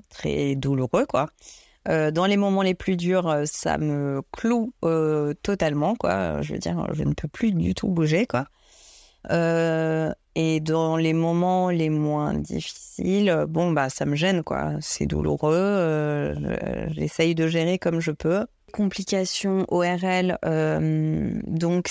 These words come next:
c'était diagnostiqué, mais assez récemment. Et donc, euh, en gros, euh,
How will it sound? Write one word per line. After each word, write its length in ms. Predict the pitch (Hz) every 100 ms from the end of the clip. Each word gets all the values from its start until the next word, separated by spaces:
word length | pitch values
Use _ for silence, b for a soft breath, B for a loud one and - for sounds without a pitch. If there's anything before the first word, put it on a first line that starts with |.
| -
c'était 540 | - 160 151 156 151
diagnostiqué, 920 | 151 160 165 175 - - - - 175
mais 600 | 170 156 151 - 147 - -
assez 400 | 160 175 - 208
récemment. 640 | 185 175 160 151 151 202 247 _ _
Et 160 | 170 170
donc, 420 | 180 202 202 214
euh, 600 | 185 170 165 160 160 160 -
en 260 | 160 180 175
gros, 760 | 165 160 185 196 208 208 208
euh, 880 | 185 165 165 160 160 160 156 160 -